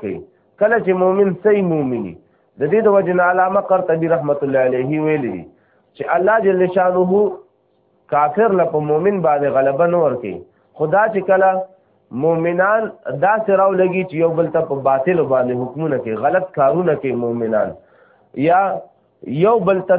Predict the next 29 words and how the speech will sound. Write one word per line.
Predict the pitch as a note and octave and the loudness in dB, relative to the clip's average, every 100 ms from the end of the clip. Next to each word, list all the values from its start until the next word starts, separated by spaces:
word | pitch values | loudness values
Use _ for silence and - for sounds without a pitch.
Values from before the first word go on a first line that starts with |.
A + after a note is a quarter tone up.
| F3+ | 2
دا | F#3 | 2
نه | F#3 | 2
وایي | F#3+ F#3 | 2 0
چې | D3+ - | 0 0
ته | F3 | 2
دا | D3 C3+ | 2 2
غلط | C#3 D3+ - | 0 -2 0
کار | C#3 C3 B2+ | 0 0 -2
مه | A#2+ G#2+ | -4 -4
کوه، | G2+ - - _ _ - | -4 -4 -10 _ _ -4
د | D3 | 0
غلطو | E3+ A3+ G3+ F3+ F3 | 2 2 0 0 0
کارونو | F3+ F#3+ F#3 F3+ | 2 0 0 2
نه | E3 | 4
یو | E3 D#3 | 2 2
بل | D#3+ | 0
نه | E3 E3 | 0 2
منع | E3 E3 | 0 0
کوي، | E3 D#3+ - _ _ _ _ - | -4 -6 -12 _ _ _ _ -2
او | C#3 | 2
یا | D3 C#3 | 2 0
مؤمنان | B2+ C3 C3 D3 C#3+ C3 | -2 0 0 2 2 2
داسې | C3 B2+ B2 | 0 -2 -4
دي | B2+ A#2+ - _ _ - | -4 -8 -14 _ _ -4
چې | B2 | -2
هغوی | C3 E3+ D#3+ | 0 0 0
توبه | D3 D3 E3 | 0 2 2
نه | E3 | 0
وباسي، | D#3+ E3 E3 E3 | 2 2 2 -2